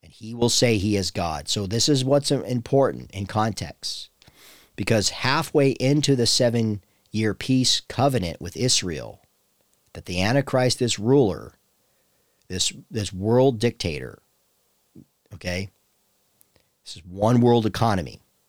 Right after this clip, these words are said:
one world system that he's establishing. He will declare himself to be,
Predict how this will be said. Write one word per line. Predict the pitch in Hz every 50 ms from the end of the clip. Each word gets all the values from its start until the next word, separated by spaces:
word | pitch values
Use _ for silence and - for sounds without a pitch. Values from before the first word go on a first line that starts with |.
| _ _
one | - 87 101 104 117 113
world | 113 117 113 110 -
system | - - 120 113 - - 98 90 92
that | 82 73
he's | - 101 101 90
establishing. | 90 - - - 107 92 95 87 - - - - 67 - - _ _ _ _ _ _ _ _ _ _ _ _ _ _ _ _ _ _ - - _ _ _ _ - _ _
He | _ - - 131 135
will | 143 151 160
declare | 143 147 139 - - - 139 131 131
himself | 120 120 120 - - 123 110 107 -
to | - 101
be, | 87 92 - - 117 120 120 120 117 110 -